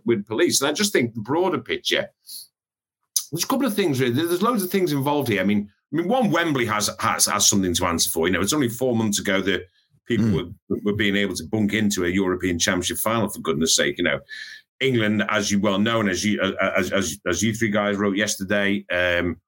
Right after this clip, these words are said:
Speaker 1: we'll find out Monday, um, the results of the four charges against them, which, you know, are, uh, what, what, I can't even remember what they are now: disturbance during the national anthem, um, pitch invader,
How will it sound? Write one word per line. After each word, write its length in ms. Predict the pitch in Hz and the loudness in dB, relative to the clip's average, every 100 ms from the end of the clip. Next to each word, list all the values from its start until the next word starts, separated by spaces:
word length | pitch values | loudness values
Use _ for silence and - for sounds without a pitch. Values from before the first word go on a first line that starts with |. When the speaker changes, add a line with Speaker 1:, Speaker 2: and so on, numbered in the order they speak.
| _ | _
Speaker 1:
we'll 120 | 98 101 | -2 -2
find 320 | - 101 98 | 0 0 0
out 140 | 92 | 0
Monday, 540 | 101 131 131 139 151 - _ _ _ _ - | 0 2 0 0 -2 -8 _ _ _ _ -10
um, 220 | 95 90 92 | -2 -2 0
the 60 | |
results 360 | 95 98 104 101 | 0 2 0 0
of 60 | 98 | -2
the 80 | |
four 540 | 90 - 110 104 101 98 | -2 -2 -2 0 0 -4
charges 640 | - 110 107 104 107 101 | -2 0 0 0 0 0
against 420 | 92 113 113 110 | 0 0 2 2
them, 240 | 139 160 - | 0 -2 -4
which, 280 | 92 - - | -4 -2 -2
you 60 | 87 | 0
know, 180 | 85 87 | 0 2
are, 440 | 87 85 82 80 - | 2 2 2 0 -4
uh, 80 | 78 - | -10 -4
what, 200 | 87 78 | -4 -2
what, 120 | 80 | -4
I 60 | - | -4
can't 140 | - 90 | -2 -2
even 100 | 87 | 2
remember 240 | 98 95 | 2 0
what 80 | 104 | 0
they 60 | 104 | 0
are 100 | 101 | 0
now: 160 | 87 | -2
disturbance 580 | 82 - - 101 98 98 | -2 -2 0 0 0 -2
during 220 | - 92 | -2 0
the 60 | 95 | 0
national 360 | 95 - 95 | 0 0 0
anthem, 560 | 92 92 101 90 90 90 85 | 0 0 0 0 0 -2 0
um, 720 | 80 80 80 80 78 78 69 - _ _ | 0 2 2 2 2 -2 -6 -12 _ _
pitch 240 | 107 101 | -2 0
invader, 640 | 104 92 98 92 92 92 | 0 0 0 0 0 0